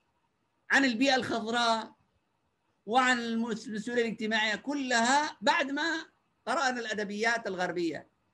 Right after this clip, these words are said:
ولم نعرف التراث التراكمي،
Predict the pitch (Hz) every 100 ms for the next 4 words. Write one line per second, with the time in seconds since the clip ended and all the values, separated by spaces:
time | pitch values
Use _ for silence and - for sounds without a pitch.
0 | _ _ 185 302 349 320 269 269 311 302
1 | 226 202 208 - 214 277 311 294 247 226
2 | 214 - 208 233 349 359 262 214 151